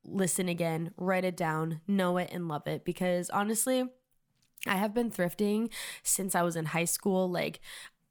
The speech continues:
the first thing that I ever wanted to thrift was, like, vintage Levi's, and I,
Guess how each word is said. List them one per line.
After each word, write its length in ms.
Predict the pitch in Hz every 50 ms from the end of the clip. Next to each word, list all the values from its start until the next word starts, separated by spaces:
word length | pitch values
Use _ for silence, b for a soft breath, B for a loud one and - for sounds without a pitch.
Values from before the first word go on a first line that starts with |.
| _ _ _ -
the 140 | 180 190
first 400 | 185 - - 214 214 208 - -
thing 240 | - 226 214 214 208
that 100 | 202 185
I 100 | 185 180
ever 200 | 175 175 185 180
wanted 260 | 175 175 175 170 165 -
to 100 | - 170
thrift 400 | - - 180 175 170 175 - -
was, 240 | 175 175 165 170 175
like, 240 | - - - -
vintage 560 | 185 180 - 185 175 185 - - 175 - - 170
Levi's, 580 | 170 175 170 175 175 170 170 170 175 170 -
and 160 | - - 165
I, 220 | 156 151 151 160